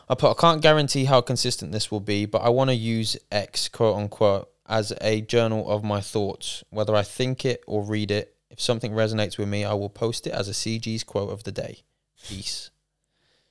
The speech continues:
C G's quote of the day number one followed it up with that tweet with, "Prove yourself to yourself,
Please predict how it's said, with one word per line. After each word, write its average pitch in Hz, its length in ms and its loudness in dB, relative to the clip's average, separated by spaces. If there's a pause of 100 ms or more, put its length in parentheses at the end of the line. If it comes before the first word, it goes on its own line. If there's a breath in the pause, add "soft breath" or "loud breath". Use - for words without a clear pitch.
(140)
C 110 180 -4
G's 107 160 -2
quote 107 220 4
of 101 100 -4
the 101 60 -6
day 104 160 2
number 101 260 -2
one 104 240 0
followed 101 320 -2
it 101 80 -2
up 107 160 0
with 92 80 -12
that - 140 -10
tweet 104 340 -8 (500)
with, 98 300 -8
"Prove 110 260 -10
yourself 104 480 -4
to - 160 -10
yourself, - 560 -8